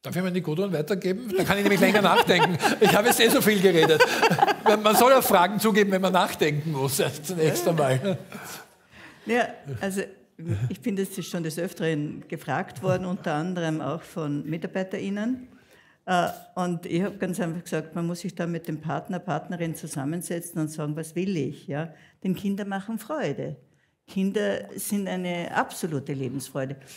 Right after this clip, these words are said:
Speaker 2: Ich, ich kenn natürlich auch Leute, die sich sterilisieren lassen, weil sie so eine Angst haben, ein Kind in die Welt zu setzen, äh, in diese Welt, die so fürchterlich ist. Auf der anderen Seite, äh, Kinder haben, mit Kindern leben, sie aufwachsen sehen,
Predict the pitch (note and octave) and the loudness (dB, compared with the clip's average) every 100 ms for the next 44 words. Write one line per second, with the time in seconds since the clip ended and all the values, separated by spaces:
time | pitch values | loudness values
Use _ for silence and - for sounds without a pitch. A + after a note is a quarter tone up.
0 | - _ - - F#3 - G#3 - A3+ E4+ | -20 _ -8 -6 -6 -4 -6 -2 0 0
1 | F4 C4 G#3 G3 F#3+ F#3 D3 G#3 B3 - | -2 -2 -2 -2 -2 -2 -2 -2 -4 -6
2 | G3 F#3+ G3 - F#3+ G3 G3 F#3+ G3 D4 | -6 -6 -8 -6 -4 -2 -2 -2 -4 -2
3 | A#3+ D#3+ F3+ - G#3+ F#3 F#3 G#3 G#3+ G3+ | 0 0 0 -4 -4 -2 -4 -6 -6 -4
4 | G3 C3+ G3 B3+ - A#3+ G#3 G#3+ A3 - | -2 -2 -2 -4 -6 -2 0 -2 -6 -18
5 | _ - F#3 F3+ F3+ A#3 C4+ G#3 E3 G3 | _ -6 -4 -4 -2 -2 -2 -2 -2 -4
6 | G#3 A#3+ A3 G#3 G3+ - A3+ A3 A3 C#4 | -6 -10 -4 -4 -2 -4 -4 -6 -8 -18
7 | - F#3 F3+ G#3 G3+ A#3 C#4 C#4 G#3+ F3+ | -6 -4 0 2 2 2 2 2 2 2
8 | A#3+ A#3 - A3+ - A3 G#3+ - C4+ - | 0 -6 -6 -6 -2 -2 -2 -6 -10 -4
9 | G#3+ E3 D3+ D#3+ D3 - - - - - | -4 -4 -6 -8 -10 -14 -20 -16 -12 -4
10 | - E3+ A3 A#3+ A#3 A3 G#3+ A3 A3+ A3+ | 0 0 0 -2 -2 -2 -4 -2 -2 -2
11 | A3+ - _ _ _ - G3 F#3+ - - | -4 -12 _ _ _ -6 -2 -2 -6 -16
12 | - A#3+ C#4 C4+ G3+ F3 C3 F#3+ A#3+ C4 | -4 0 2 0 -2 -2 -2 -2 -4 -6
13 | B3+ B3+ A3 - - C4+ B3+ B3+ A#3 A3+ | -6 -2 -2 -2 -8 -4 -4 -2 -4 -4
14 | A3 - F3+ F#3+ G#3+ B3 A#3+ A#3 A3+ - | -8 -6 0 0 0 -2 -6 -6 -10 -12
15 | G3 - - F#3+ E3+ G#3 A3+ A3 - A3 | -14 -14 -8 -4 -4 -4 -6 -8 -10 -12
16 | G#3+ G#3 G#3+ | -6 -6 -6